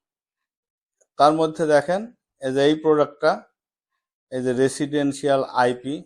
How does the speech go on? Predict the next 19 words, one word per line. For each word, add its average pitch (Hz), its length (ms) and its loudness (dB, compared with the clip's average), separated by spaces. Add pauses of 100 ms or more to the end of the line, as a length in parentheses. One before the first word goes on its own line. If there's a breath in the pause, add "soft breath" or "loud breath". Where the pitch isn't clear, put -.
সক্স - 480 -6
ফাইভ, 120 320 0 (720)
এখানে 147 300 -4
ক্লিক - 340 -10
করেন। 87 220 -10 (1080)
ক্লিক 180 260 -4
করার 185 200 4
পরে 185 320 2
এই 170 80 0
প্রোডাক্টটা 151 640 0 (1040)
ওপেন 135 300 0
হবে। 92 260 -10 (1400)
এই 143 100 0
প্রোডাক্টটা 175 480 0
ওপেন 185 280 2
হওয়ার 185 200 2
পরে 190 200 -2
দেখেন 175 320 -2
এখানে, 151 480 0